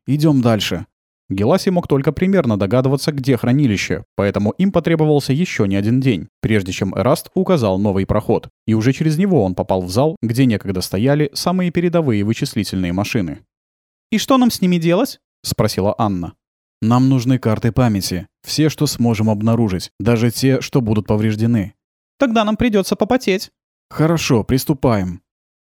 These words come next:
Анна достала механическую отвертку и пошла снимать панель. Через два часа спустился Эраст и стал помогать Анне.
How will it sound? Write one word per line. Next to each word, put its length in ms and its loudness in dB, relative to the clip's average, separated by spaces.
Анна 280 0
достала 340 0
механическую 680 -2
отвертку 480 -2
и 120 -4
пошла 360 -2
снимать 360 -2
панель. 340 -2
Через 240 -2
два 120 -2
часа 340 -2
спустился 560 -4
Эраст 480 -2
и 80 0
стал 260 0
помогать 440 -2
Анне. 400 -2